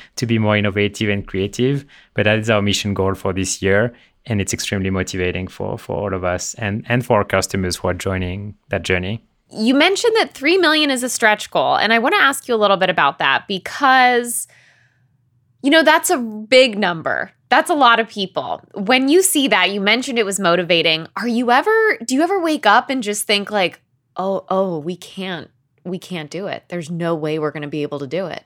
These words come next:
Speaker 1: No, that's not my style. <laughs>
Speaker 2: Never?
Speaker 1: Never. I mean, I'm,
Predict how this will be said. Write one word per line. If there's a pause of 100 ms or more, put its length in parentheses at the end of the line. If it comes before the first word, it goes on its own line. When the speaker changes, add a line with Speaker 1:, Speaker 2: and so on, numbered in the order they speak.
(140)
Speaker 1:
No,
that's
not
my
style. (300)
<laughs>
Speaker 2:
Never? (580)
Speaker 1:
Never.
I
mean,
I'm,